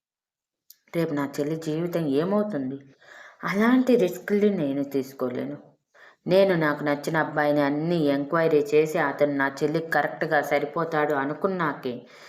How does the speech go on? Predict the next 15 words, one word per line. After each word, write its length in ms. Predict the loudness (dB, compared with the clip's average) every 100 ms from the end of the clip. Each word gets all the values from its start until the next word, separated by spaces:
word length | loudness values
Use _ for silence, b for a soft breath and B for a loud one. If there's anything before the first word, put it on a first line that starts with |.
| B B
నా 100 | -4
చెల్లి 340 | 0 2 2
పెళ్లి 400 | 2 2 0 0 -2
చేయాలని 500 | -2 -2 -2 -4 -2
అనుకుంటున్నాను. 800 | -2 -2 -4 -4 -2 0 0 0 -8 B B B B
అది 280 | 0 2 4
ఆ, 280 | 4 2 -2 -4 0
ఆ 220 | 2 2
అబ్బాయిని 500 | 2 2 2 2 0
కనీసం 640 | 0 0 0 -2 0 0
వంద 160 | 0 -2
సార్లు 420 | -2 0 2 0
చెక్ 440 | -2 -4 -4 0
చేసి 240 | 2 2 -2
పెళ్లి 340 | -2 -2 -2